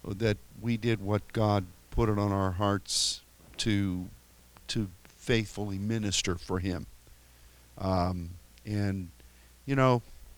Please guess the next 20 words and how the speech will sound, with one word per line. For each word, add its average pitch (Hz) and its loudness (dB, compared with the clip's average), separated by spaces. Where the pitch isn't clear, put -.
you 131 -4
know, 127 0
some 160 2
people 113 2
enter 113 2
into 107 -4
ministry 110 -2
times 101 0
and 95 -2
they, 113 2
they're 117 2
interested 113 0
in 101 0
getting 101 0
some 104 -4
kind 107 2
of 90 0
a 92 0
response, 90 2
or 90 0